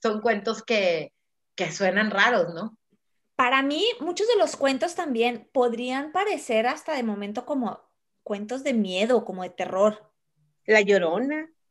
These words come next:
Speaker 2: Puede ser ese también, o, o el de Barba Azul, ¿no? Pero estaba,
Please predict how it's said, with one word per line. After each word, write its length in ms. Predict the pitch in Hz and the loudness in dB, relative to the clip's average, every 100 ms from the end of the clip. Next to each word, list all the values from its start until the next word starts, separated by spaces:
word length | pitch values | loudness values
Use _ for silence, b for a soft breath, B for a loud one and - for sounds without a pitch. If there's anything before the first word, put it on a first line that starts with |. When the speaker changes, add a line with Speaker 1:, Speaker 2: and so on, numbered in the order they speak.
| _ _ _ _ | _ _ _ _
Speaker 2:
Puede 260 | 226 202 202 | 2 2 2
ser 180 | 214 | 0
ese 180 | 202 214 | 0 0
también, 380 | - 180 254 392 - | -2 2 4 6 4
o, 200 | 202 170 | 4 6
o 120 | 214 | 6
el 120 | 208 196 | 6 4
de 320 | 196 190 190 | 4 4 4
Barba 260 | 190 196 196 | 4 4 0
Azul, 560 | - 277 381 403 214 - | 0 4 6 6 4 -6
¿no? 240 | 208 415 - _ _ b b b b b _ _ | -4 -4 -6 _ _ b b b b b _ _
Pero 220 | 294 277 | 4 6
estaba, 300 | 294 339 339 | 4 4 6